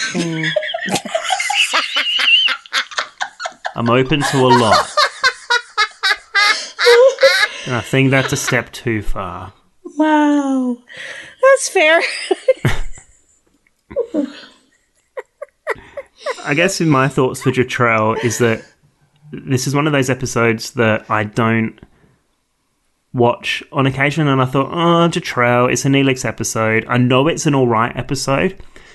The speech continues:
Speaker 2: I think, again, it's so-, it's something that I haven't watched for four or five years. I remembered pretty much everything that happens in this episode, but I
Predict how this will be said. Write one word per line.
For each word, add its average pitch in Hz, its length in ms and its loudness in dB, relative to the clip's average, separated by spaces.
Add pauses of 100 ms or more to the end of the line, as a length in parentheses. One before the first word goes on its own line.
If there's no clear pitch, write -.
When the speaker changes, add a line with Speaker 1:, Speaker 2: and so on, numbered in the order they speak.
(200)
Speaker 2:
I 127 120 -4
think, 170 500 -4 (580)
again, 123 320 0
it's 120 160 -6
so-, 143 160 2
it's 135 120 -4
something 151 220 0
that 151 80 0
I 135 40 0
haven't 135 220 0
watched 123 380 0 (280)
for 110 480 0
four 113 300 2
or 104 80 0
five 101 360 -4
years. 98 500 -4 (1600)
I 127 100 4
remembered 127 840 4
pretty 160 140 4
much 147 200 -4
everything 147 320 0
that 143 80 -2
happens 143 280 0
in 143 80 0
this 135 160 -2
episode, 156 560 -2
but 123 180 -2
I 113 280 -4